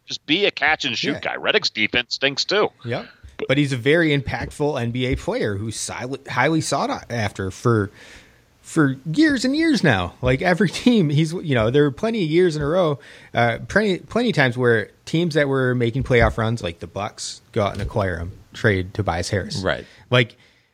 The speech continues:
Speaker 2: yeah, it, the, the Clippers, the Sixers, like, they acquire him because he is that good glue veteran guy who just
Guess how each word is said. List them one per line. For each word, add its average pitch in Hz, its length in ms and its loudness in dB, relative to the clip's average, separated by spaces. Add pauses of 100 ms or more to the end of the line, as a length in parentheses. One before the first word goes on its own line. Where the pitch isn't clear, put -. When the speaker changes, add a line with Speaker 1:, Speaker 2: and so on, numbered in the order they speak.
(280)
Speaker 2:
yeah, 98 280 -2
it, 131 200 -6
the, 117 420 0
the 113 80 2
Clippers, 104 640 0 (140)
the 104 100 -2
Sixers, 101 560 -2
like, 107 400 -2
they 127 200 2
acquire 180 360 4
him 113 140 4
because 113 500 0
he 143 300 -2
is 120 240 0
that 104 340 -2
good 110 340 0
glue 101 440 -2
veteran 92 340 -2
guy 87 280 0
who 90 160 -2
just - 260 -8